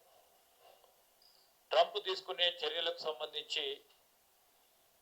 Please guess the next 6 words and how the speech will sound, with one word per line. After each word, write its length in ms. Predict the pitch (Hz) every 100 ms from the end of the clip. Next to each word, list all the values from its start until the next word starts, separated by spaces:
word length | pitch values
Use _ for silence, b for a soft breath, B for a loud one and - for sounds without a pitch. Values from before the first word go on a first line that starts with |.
| - -
అమెరికా 480 | 117 113 147 151 156 143
ప్రభుత్వంపై 840 | - 131 143 - 135 - 131 131 127 - - - - - _ _ - - - - - - _ - - - -
మరి 100 | -
ఒత్తిడి 400 | 120 - - 147
తీసుకురావటమా, 760 | 143 147 - 151 151 156 147 160 156 - -
సంప్రదింపులు 680 | 113 - 143 143 - 156